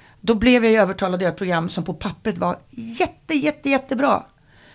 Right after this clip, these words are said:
Eh, men som i verkligheten blev jätte, jätte, jättedåligt. Och jag som programledare gjorde det inte bättre heller.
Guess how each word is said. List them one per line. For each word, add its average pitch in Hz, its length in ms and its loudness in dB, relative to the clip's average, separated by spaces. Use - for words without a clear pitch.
Eh, 190 540 2
men 220 400 2
som 202 300 0
i - 60 -6
verkligheten 185 540 -2
blev 180 180 -2
jätte, 294 440 -2
jätte, 269 340 2
jättedåligt. 254 840 0
Och - 240 0
jag 262 340 4
som 226 100 0
programledare 226 640 2
gjorde 190 280 0
det 175 60 0
inte 180 300 -2
bättre - 320 -4
heller. - 500 -4